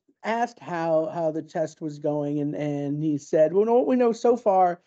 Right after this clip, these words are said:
is that people want combos in drive-through." That's something the whole industry knows, but he, he didn't go into detail, details on exactly how they're performing.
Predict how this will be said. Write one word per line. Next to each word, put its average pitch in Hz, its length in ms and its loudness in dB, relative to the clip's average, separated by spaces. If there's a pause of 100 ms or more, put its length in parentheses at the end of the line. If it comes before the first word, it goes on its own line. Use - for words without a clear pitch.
(480)
is 165 340 4
that 156 340 0
people 180 440 0
want 156 540 -2
combos 151 380 -4
in 143 100 -6
drive-through." 131 560 -10
That's 135 220 -14
something 156 260 -2
the 143 80 -2
whole 151 140 -2
industry 139 320 -6
knows, 139 320 -2
but 156 180 0
he, 196 180 -4
he 208 60 0
didn't 202 240 0
go 175 180 2
into 160 120 -4
detail, 151 360 -2 (100)
details 151 420 -2
on 151 100 -4
exactly 143 480 -4 (360)
how 151 680 0
they're 156 200 4
performing. - 500 -12